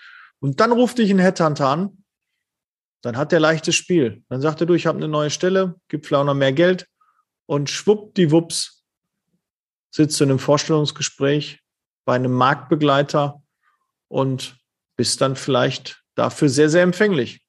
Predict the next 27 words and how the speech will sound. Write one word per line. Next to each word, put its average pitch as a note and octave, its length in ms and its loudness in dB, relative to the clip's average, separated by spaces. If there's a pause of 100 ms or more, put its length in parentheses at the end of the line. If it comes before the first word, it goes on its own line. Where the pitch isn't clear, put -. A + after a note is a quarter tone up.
(260)
Und C3+ 160 -4
du E3 80 4
als C#3+ 160 4
Führungskraft F#3 640 0 (340)
verlierst E3 380 0
einen E3 80 -2
guten D#3 200 -2
Mitarbeiter, E3 800 0 (680)
weil C#3 280 2
der D3+ 160 -2
Mitarbeiter C3+ 560 2
jetzt C3+ 140 -2
empfänglich B2+ 440 -2
ist C#3 140 -2
für D3 120 -4
solche B2+ 320 -2
Gespräche. - 560 -4 (1040)
Und D#3+ 200 2
es D3+ 120 2
sind, E3+ 460 2 (520)
ja, A2+ 340 -6 (1400)
man D3 180 -2
sagt D#3+ 200 0
ja, D3+ 100 2
zwei E3 300 0
Drittel E3 600 0 (140)
der B2 440 -4